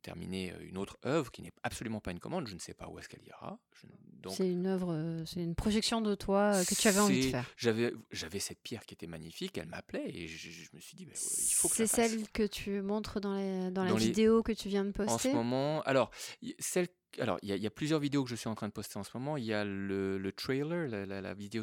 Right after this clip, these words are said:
Speaker 1: promotionnelle en ce moment, euh, où il y a un visage, un grand visage, euh, euh, qui, euh, qui est, qui est, qui est fait, euh, fini et que je, que je soulève et que je mets en boîte. Celle-là, c'est, c'est le,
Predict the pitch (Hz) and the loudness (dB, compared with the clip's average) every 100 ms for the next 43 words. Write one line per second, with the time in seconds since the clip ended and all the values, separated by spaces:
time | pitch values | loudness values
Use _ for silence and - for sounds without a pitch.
0 | - 123 120 - 123 127 107 - 110 113 | -2 -2 -2 -2 -2 -2 -4 -6 -6 -4
1 | 123 123 110 95 - - - 107 104 101 | -2 -2 -2 -4 -8 -10 -2 0 0 0
2 | 107 110 120 98 90 101 120 135 123 120 | -2 0 0 0 -2 -2 0 0 -2 -2
3 | 127 127 123 98 95 92 92 - - - | -2 0 -2 -4 -6 -6 -8 -12 -20 -20
4 | - 101 90 87 - - 101 104 98 92 | -8 -4 -2 -2 -6 -6 -2 0 0 0
5 | 90 90 - 90 87 - 92 - - - | -2 -6 -10 -8 -8 -6 -8 -10 -12 -10
6 | 82 - 139 135 87 87 - - - - | -10 -2 0 2 0 -4 -16 -14 -8 -2
7 | 104 127 127 101 90 87 - - - 92 | 0 2 0 0 -4 -8 -10 -14 -12 -10
8 | 90 - 113 113 120 98 92 92 95 90 | -10 -10 -2 0 0 -2 -6 -6 -6 -4
9 | 95 139 - 113 113 135 - - - 98 | -2 -2 -2 -2 -2 -4 -6 -10 -10 -6
10 | 92 92 90 | -6 -6 -8